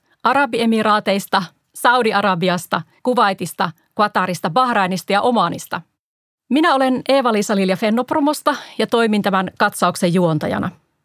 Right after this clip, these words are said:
Tämän katsauksen toteuttaa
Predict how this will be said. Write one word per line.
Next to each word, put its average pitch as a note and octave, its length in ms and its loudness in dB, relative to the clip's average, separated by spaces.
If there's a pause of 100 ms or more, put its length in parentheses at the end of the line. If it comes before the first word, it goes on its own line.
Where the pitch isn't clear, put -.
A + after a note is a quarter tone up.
(680)
Tämän B3+ 400 0
katsauksen E4+ 480 0
toteuttaa A#3+ 600 0